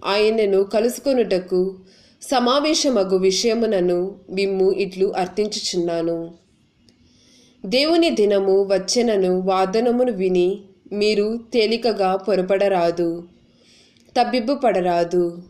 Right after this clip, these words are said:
బహుశా ప్రవచనపూర్వకముగా గాని, లేక బోధనపూర్వకముగా గాని ఎవరో అట్లు చెప్పి ఉండవచ్చును.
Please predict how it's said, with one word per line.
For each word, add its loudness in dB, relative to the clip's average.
బహుశా -2
ప్రవచనపూర్వకముగా 2
గాని, 2
లేక 0
బోధనపూర్వకముగా 2
గాని 2
ఎవరో 0
అట్లు 0
చెప్పి -2
ఉండవచ్చును. -2